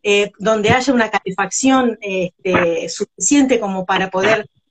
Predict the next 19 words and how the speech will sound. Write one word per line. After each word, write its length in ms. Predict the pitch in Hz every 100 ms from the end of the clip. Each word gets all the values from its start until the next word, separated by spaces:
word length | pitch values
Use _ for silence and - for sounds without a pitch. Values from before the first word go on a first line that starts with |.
| _
eh, 100 | - 180
guardar 440 | 202 202 247 254
a 60 | 226
estos 300 | - 208 190
alimentos 500 | 208 220 240 233 196
del, 300 | 196 190 185
del 240 | 185 180 -
tremendo 480 | - 190 220 247 208
frío 340 | - 247 226
que 140 | 208 214
hace. 480 | 294 320 330 349 - _ _
O 80 |
sea, 120 | 294 277
no, 200 | 359 453
no 180 | 339 392
demasiado, 800 | 381 330 - 370 - 185 208 226
no, 200 | 349 403
no 220 | 349 381 392
demasiado. 800 | 311 240 - 214 180 165 170